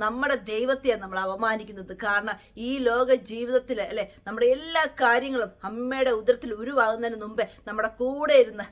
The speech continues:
നമ്മുടെ എല്ലാ കാര്യങ്ങളും കണ്ടറിഞ്ഞ് ചെയ്ത് സ്നേഹിച്ച് കരുതുന്ന നമ്മുടെ പിതാവിനെ നമ്മൾ ധിക്കരിക്കുക അല്ലേ? അത് ധിക്കരിക്കുക എന്ന് പറയുമ്പോൾ തന്നെ ഒന്ന് ആലോചിച്ച് നോക്കണം, എന്തുമാത്രം അഹങ്കാരത്തോടെയാ നമ്മൾ ജീവിക്കുന്നതെന്ന്. ഈ ദിവസങ്ങളെ ആ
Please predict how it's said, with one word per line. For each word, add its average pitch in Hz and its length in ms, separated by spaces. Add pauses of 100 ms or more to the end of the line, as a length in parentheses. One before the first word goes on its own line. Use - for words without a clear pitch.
(120)
നമ്മുടെ 226 200 (100)
എല്ലാ 285 200 (140)
കാര്യങ്ങളും 240 440 (100)
കണ്ടറിഞ്ഞ് 262 760 (140)
ചെയ്ത് 262 360 (100)
സ്നേഹിച്ച് 269 600 (100)
കരുതുന്ന 233 500 (260)
നമ്മുടെ 240 340
പിതാവിനെ 247 560
നമ്മൾ 220 140 (180)
ധിക്കരിക്കുക 240 640
അല്ലേ? 196 140 (220)
അത് 202 240
ധിക്കരിക്കുക 285 520
എന്ന് 226 140 (120)
പറയുമ്പോൾ 247 500
തന്നെ 208 220 (240)
ഒന്ന് 214 220
ആലോചിച്ച് 262 420
നോക്കണം, 202 340 (200)
എന്തുമാത്രം 247 1000 (300)
അഹങ്കാരത്തോടെയാ 247 1000 (240)
നമ്മൾ 220 180 (160)
ജീവിക്കുന്നതെന്ന്. 226 800 (240)
ഈ - 20 (160)
ദിവസങ്ങളെ 233 480 (300)
ആ - 20